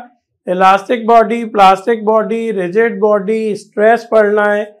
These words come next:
स्ट्रेन पढ़ना है, हुक्स लॉ पढ़ना है, हुक्स लॉ के तीनों केसेस पढ़ना है, तार को खींचने में किया गया काम पढ़ना है, तार अपने ही वजन से कितना खिंच जाता है पढ़ना है, पॉइजन्स लॉ पढ़ना है,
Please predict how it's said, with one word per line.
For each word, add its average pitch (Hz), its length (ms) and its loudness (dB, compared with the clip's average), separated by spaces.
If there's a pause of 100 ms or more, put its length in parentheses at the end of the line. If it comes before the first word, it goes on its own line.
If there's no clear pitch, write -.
(240)
स्ट्रेन 233 500 0
पढ़ना 214 400 4
है, 208 160 -2
हुक्स 208 380 -6
लॉ 240 180 6
पढ़ना 214 380 2
है, 202 160 0
हुक्स 214 300 -4
लॉ 214 180 2
के 220 160 -2
तीनों 208 360 -8
केसेस 214 420 -4 (100)
पढ़ना 214 320 -4
है, 202 140 -10 (580)
तार 196 220 6
को 226 200 2
खींचने 220 420 -2
में 214 200 -2
किया 208 280 -2
गया 190 300 -2
काम 220 360 0
पढ़ना 214 380 4
है, 196 140 -4 (480)
तार 196 220 4
अपने 214 320 0
ही 262 160 2
वजन 233 360 0
से 233 160 -4
कितना 226 340 -4
खिंच 220 200 -4
जाता 202 440 -2
है 202 100 -4
पढ़ना 190 380 -4
है, 185 120 -10
पॉइजन्स 202 600 -2
लॉ 233 220 0
पढ़ना 196 400 0
है, 190 160 -10